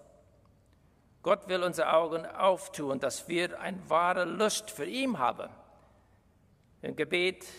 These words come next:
betete, bittete Apo-, Apostel Paulus, dass Gott öffnet euch die Augen, damit ihr seht, wozu ihr berufen seid, worauf ihr hoffen könnt und welch unvorstellbar reiches Erben auf alle wartet,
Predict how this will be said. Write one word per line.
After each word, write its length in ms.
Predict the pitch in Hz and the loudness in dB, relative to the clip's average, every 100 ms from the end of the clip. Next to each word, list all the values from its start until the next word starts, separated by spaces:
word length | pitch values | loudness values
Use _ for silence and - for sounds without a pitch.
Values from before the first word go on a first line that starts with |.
| - | -14
betete, 640 | - 160 156 - 147 123 120 - - - - _ _ _ _ _ _ | -6 -6 -6 -2 -2 -2 -6 -16 -20 -20 -20 _ _ _ _ _ _
bittete 540 | - 175 165 - 160 - | -4 -4 -2 -2 -4 -4
Apo-, 220 | - 160 | -2 -2
Apostel 680 | 185 160 139 - 143 151 143 | -2 -4 -8 -8 -6 -4 -6
Paulus, 600 | - 143 147 151 - - | 0 2 2 0 -6 -4
dass 260 | 127 - | -4 -2
Gott 320 | - 175 - - | -2 -2 -2 -2
öffnet 600 | 196 240 - 202 196 196 | 0 0 -4 -4 -4 0
euch 300 | 180 185 - | 0 0 -4
die 180 | 185 170 | -10 -4
Augen, 640 | 151 160 151 143 143 151 - - - - - - | 2 2 2 0 -4 -6 -14 -20 -20 -20 -20 -6
damit 320 | 127 131 127 | -2 -2 -4
ihr 140 | 127 | -6
seht, 420 | 110 135 147 - - - - - - | -2 0 -2 -4 -16 -20 -20 -20 -6
wozu 320 | 143 139 143 | -4 -2 -4
ihr 180 | 135 147 | -4 -4
berufen 460 | 135 147 156 139 120 | -4 -4 -4 -6 -8
seid, 380 | 107 85 - - - _ _ _ | -6 -8 -10 -20 -20 _ _ _
worauf 340 | 156 160 170 | 2 4 2
ihr 260 | - 160 - | 0 -6 -2
hoffen 400 | 160 196 - 160 | 2 2 2 -10
könnt 380 | - 110 90 - - - _ _ | -8 -10 -10 -18 -20 -20 _ _
und 180 | - 135 | -10 -4
welch 300 | 160 175 - | 0 0 -4
unvorstellbar 1160 | - 202 220 214 - 175 - 165 160 160 151 143 | 0 0 0 -4 -2 -2 0 2 2 4 2 4
reiches 420 | 143 147 175 - | 0 0 -6 -4
Erben 460 | 139 135 131 135 117 | 0 0 0 -2 -2
auf 220 | 117 - | -4 -2
alle 360 | 160 156 160 | 0 2 2
wartet, 380 | 143 139 131 147 | 2 0 0 -6